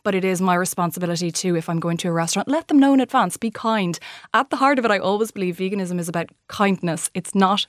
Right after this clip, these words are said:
kind to turn up at a restaurant, to give out, to be antisocial, and, um,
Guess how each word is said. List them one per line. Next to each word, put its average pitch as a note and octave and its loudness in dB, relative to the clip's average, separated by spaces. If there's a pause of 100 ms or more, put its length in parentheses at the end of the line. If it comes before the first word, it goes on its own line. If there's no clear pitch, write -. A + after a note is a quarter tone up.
kind F3 2 (340)
to G3+ -4
turn G#3+ 4
up G3+ -2
at G#3 -2
a - -2
restaurant, F3+ 0
to - -6
give G#3+ 4
out, G3 2 (260)
to - -6
be G#3+ 6
antisocial, G#3+ 2 (300)
and, G#3 2
um, F#3 2